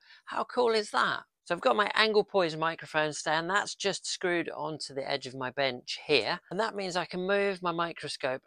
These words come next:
around anywhere, and you can see the amount of focal length I've got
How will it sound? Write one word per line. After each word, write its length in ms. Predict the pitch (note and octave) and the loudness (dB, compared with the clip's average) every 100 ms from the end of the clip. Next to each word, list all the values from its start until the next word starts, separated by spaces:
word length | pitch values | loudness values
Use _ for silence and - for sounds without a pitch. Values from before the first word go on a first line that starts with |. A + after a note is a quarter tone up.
| - | -4
around 540 | C#3+ D#3 D3 D3+ C#3+ _ _ _ - | 2 2 2 0 -2 _ _ _ -8
anywhere, 540 | F3 F3+ C#3+ A#2+ A#2 - | -4 -2 0 2 2 -2
and 140 | C#3+ D#3 | -2 -4
you 80 | |
can 220 | - F#3 E3 | -4 -6 -4
see 600 | - - - A3+ A#3 E3 | -6 -6 -2 2 2 2
the 220 | D3 D3 | 0 0
amount 540 | D3+ E3 G#3 F#3 D#3+ - | -2 0 0 0 -2 -8
of 80 | |
focal 560 | C#3+ - G3 G3+ - D#3 | -10 -6 0 0 0 -4
length 380 | B2+ A#2 A#2+ - | -4 -6 -10 -10
I've 180 | C3 C3 | -10 0
got 280 | D#3 C3+ | 4 4